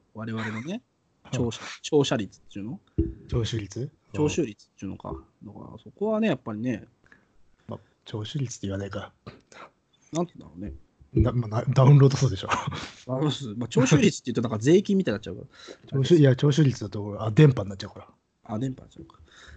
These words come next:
Speaker 1: まあね、まあ、そんなこと言ってますけど、とりあえずですね、えー、
Speaker 2: うん。
Speaker 1: まあ、そういうものがあったから、まあ、自分でも応募したし、
Speaker 2: うん。
Speaker 1: まあ、ちょっとね、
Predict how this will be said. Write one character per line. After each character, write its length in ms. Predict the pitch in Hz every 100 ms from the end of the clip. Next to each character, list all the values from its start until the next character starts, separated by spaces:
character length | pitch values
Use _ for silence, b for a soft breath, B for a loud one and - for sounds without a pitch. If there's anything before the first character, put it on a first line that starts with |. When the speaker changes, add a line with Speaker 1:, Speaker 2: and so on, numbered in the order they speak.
| b
Speaker 1:
ま 200 | 135 135
あ 40 |
ね、 300 | 107 147 - _
ま 160 | 110 107
あ、 20 |
そ 100 | 117
ん 40 |
な 60 | 143
こ 40 |
と 40 | 139
言 60 |
っ 20 |
て 80 | -
ま 100 | 165
す 60 | -
け 60 |
ど、 40 | 110
と 60 |
り 60 | 214
あ 60 | 262
え 40 |
ず 100 | 185
で 80 | 107
す 160 | -
ね、 180 | 127 120 - 104
え 60 |
ー、 260 | 98 120 110
Speaker 2:
う 20 |
ん。 20 | 117
Speaker 1:
ま 80 |
あ、 40 | 120
そ 140 | -
う 40 | 151
い 60 |
う 40 | 170
も 100 | 143
の 60 |
が 80 | 117
あ 60 | 139
っ 60 |
た 120 | -
か 100 | 160
ら、 100 | 104
ま 200 | 101 131
あ、 140 | 117 - -
自 180 | 127 156
分 140 | 202
で 80 | 202
も 140 | 143
応 60 | 131
募 120 | 135
し 80 | -
た 100 | 180
し、 420 | - 156 135 98 _ B B 120 110
Speaker 2:
う 20 |
ん。 20 | 95
Speaker 1:
ま 40 | -
あ、 60 |
ち 80 | -
ょ 40 | 262
っ 20 |
と 140 | 127
ね、 260 | 131 139